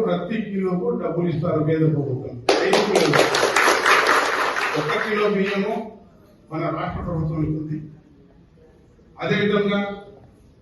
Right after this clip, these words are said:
మూడు నెలలకు వర్షాకాలంలో ఒకటే దశలా ఇయ్యాలని దేశ ప్రధానమంత్రి, మన రాష్ట్ర ముఖ్యమంత్రి గారు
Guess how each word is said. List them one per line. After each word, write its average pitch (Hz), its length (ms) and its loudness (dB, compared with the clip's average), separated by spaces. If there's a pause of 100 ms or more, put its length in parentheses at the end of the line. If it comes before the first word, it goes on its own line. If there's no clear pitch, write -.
(840)
మూడు 208 320 6 (100)
నెలలకు 208 420 2 (120)
వర్షాకాలంలో 180 840 0 (1500)
ఒకటే 208 340 2 (160)
దశలా 202 380 4 (100)
ఇయ్యాలని 190 460 2 (1700)
దేశ 208 200 8 (160)
ప్రధానమంత్రి, 202 720 2 (1120)
మన 165 100 0 (140)
రాష్ట్ర 196 400 2
ముఖ్యమంత్రి 196 540 4
గారు 185 280 2